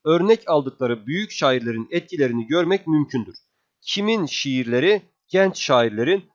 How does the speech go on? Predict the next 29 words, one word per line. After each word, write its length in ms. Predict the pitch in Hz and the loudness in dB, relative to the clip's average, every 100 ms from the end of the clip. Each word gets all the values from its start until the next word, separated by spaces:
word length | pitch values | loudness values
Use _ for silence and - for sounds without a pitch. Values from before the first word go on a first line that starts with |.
| _ | _
Burası 380 | 208 190 - 160 | -2 -2 -4 -4
belirtili 440 | 160 160 - 185 | -2 0 -2 -6
isim 300 | 165 - 175 | -4 -2 -4
tamlaması 520 | 165 131 127 120 - 165 | -4 -2 0 -2 -2 -2
oldu. 300 | 113 92 - _ _ _ | -4 -6 -16 _ _ _
Nasıl 400 | 131 208 220 240 | 2 2 4 0
şairler? 600 | 208 - 151 139 127 165 | -2 2 4 4 2 0
Genç. 640 | 190 143 143 160 196 - - | 0 0 2 2 0 -10 -6
Burası 320 | 135 139 151 | -2 -2 0
bir 100 | 143 | -2
sıfat. 480 | 135 - - 139 - | -2 -4 0 0 2
Yani 280 | 135 135 131 | 2 2 0
tamlayanın 600 | 147 147 139 127 147 156 | 0 2 2 2 0 0
bir 120 | 147 | -2
sıfatı 420 | - - 131 127 | -2 -4 -6 -4
var. 220 | 117 151 - _ _ | 0 0 -2 _ _
Hangi 380 | - 220 226 214 | 0 2 2 -4
şiirler? 560 | - 165 143 131 185 - | -4 -2 -2 2 0 -2
İlk. 260 | 170 196 - - _ | -6 -6 -10 -20 _
Burası 300 | 120 135 - | -4 -2 -2
da 140 | 196 139 | -2 -2
bir 100 | 127 | -4
sıfat. 440 | - 127 151 - _ _ | -6 -2 -2 -2 _ _
Yani 340 | 139 190 196 160 | 0 2 2 0
burada 300 | 208 202 165 | 0 2 0
zincirleme 640 | 135 185 190 160 156 131 | -2 -4 -4 -2 -2 -2
isim 340 | 151 - 147 123 | -4 -4 -4 0
tamlaması 480 | 160 156 135 - | 0 2 0 0
yok. 220 | 143 202 | -2 -2